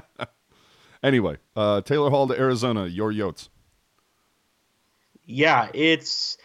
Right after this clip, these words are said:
Speaker 2: I mean, Arizona's been one of the best defensive teams this season, right? And then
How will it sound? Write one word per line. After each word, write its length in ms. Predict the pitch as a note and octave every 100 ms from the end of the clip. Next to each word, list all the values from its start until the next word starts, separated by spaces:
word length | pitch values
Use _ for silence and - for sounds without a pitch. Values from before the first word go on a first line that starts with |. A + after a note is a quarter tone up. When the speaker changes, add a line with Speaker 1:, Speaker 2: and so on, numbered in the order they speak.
| - - -
Speaker 2:
I 40 |
mean, 160 | D3+ D#3
Arizona's 560 | E3+ F#3+ D#3+ F#3 F3+
been 200 | C3+ D#3
one 100 | C#3
of 80 | C#3
the 60 | C3
best 260 | C#3 C3+
defensive 500 | - C#3+ C#3 C#3 C3+
teams 360 | B2+ C#3+ C3+ B2
this 340 | C3+ C3 - - -
season, 580 | - F3+ F#3+ C3 A#2
right? 320 | A2+ A#2 C#3+ D#3+
And 180 | C3 C3+
then 440 | C3+ C3+ C3 C3